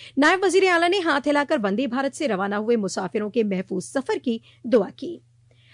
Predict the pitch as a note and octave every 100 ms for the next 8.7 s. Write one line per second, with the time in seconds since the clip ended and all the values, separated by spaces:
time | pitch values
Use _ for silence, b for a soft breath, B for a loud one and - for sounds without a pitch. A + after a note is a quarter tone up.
0 | b D#4+ F#4 F#4 G4 F#4+ G#4 G#4 F4+ D#4
1 | F#4+ E4 B3+ C#4 D4 D4+ B3+ A3 C#4 C4+
2 | B3+ C#4 G#3+ G#3+ A3+ A3+ A#3 C4+ B3+ C#4
3 | - D#4+ D#4 D4+ A3+ A3+ A#3+ C#4 A3+ G#3+
4 | G#3 G#3 - A#3+ G3+ G3 C#4+ F#4+ - G3
5 | B B B - E4 D#4 C#4 D4 A3+ F#3
6 | G#3+ G4 - B3+ B3 A#3+ C#4+ D#4+ D#4 D#4
7 | B3 A3 G#3+ G3 G3+ G#3+ A#3 - C4+ G3
8 | G#3+ G#3 G#3 G#3+ G#3 G#3+